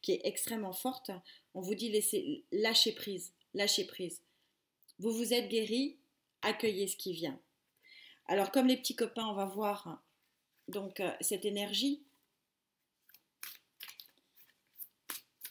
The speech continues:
Car ce qui n'était pas prévu, mais j'en ai eu besoin à un moment donné pour, euh, pour, pour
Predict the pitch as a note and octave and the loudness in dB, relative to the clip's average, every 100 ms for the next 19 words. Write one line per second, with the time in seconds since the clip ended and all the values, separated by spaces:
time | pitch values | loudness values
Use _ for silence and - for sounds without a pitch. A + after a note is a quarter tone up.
0 | _ - A#3+ G#3 - A3+ G#3 G#3+ G#3+ G#3 | _ -4 -4 -2 0 2 4 2 2 -2
1 | - G#3+ A3+ G3 F3+ F#3 F#3+ F#3+ F#3+ F#3 | -2 -2 -2 -2 0 0 -2 -2 -2 -2
2 | G3+ F#3+ F#3 F3+ F#3+ G#3 - F#3+ F3 F3 | -4 -4 -4 -2 -2 -2 -4 -10 -4 -4
3 | D#3+ - _ - G3 D#3+ - - - _ | -4 -6 _ -4 -4 -4 -12 -20 -20 _
4 | - - - - _ _ _ _ - G#3+ | -12 -8 -10 -12 _ _ _ _ -6 -6
5 | - | -4